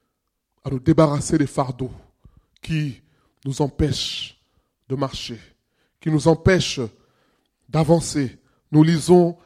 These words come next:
Hébreux au chapitre douze. Voilà ce qui nous est dit, euh, le verset premier qu'on va lire tout simplement. Hébreux douze.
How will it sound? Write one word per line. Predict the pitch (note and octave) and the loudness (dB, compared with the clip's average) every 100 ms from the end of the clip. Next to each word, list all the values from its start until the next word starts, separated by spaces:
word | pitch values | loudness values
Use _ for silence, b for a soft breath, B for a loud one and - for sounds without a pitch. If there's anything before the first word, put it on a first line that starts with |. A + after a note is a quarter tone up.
| _ _ _ D3+ | _ _ _ -2
Hébreux | D3+ - D#3+ D#3+ D#3+ - | 0 2 6 6 4 0
au | D3 | -4
chapitre | - F3+ E3+ D3+ C#3 | -4 -2 -2 -4 -2
douze. | E3 E3 C3 C3 G#2+ - _ _ _ _ _ _ _ _ _ _ _ _ _ _ _ _ A#2+ | 0 0 -2 -2 -2 -4 _ _ _ _ _ _ _ _ _ _ _ _ _ _ _ _ -2
Voilà | C3+ E3 F3 | 4 6 4
ce | - | 0
qui | D3+ | 0
nous | C#3+ C3+ D3 | 2 4 4
est | |
dit, | C#3+ C#3 C#3 | 2 -2 0
euh, | C3 C#3 - | 0 0 -4
le | C#3 D3+ D3+ | -4 6 8
verset | D#3+ - | 8 8
premier | - E3+ E3 | 6 6 6
qu'on | C#3+ C3 | 6 2
va | C3+ | 2
lire | C3+ A#2 | 2 -2
tout | C3 | -6
simplement. | B2 A#2 A#2 G#2+ - _ _ _ _ _ _ _ _ _ _ _ _ _ _ _ _ _ _ _ - | -6 -6 -6 -6 -10 _ _ _ _ _ _ _ _ _ _ _ _ _ _ _ _ _ _ _ 4
Hébreux | E3 D3+ E3 E3+ | 4 8 10 10
douze. | D#3+ C#3+ G#2 G#2 | 8 -4 -6 -12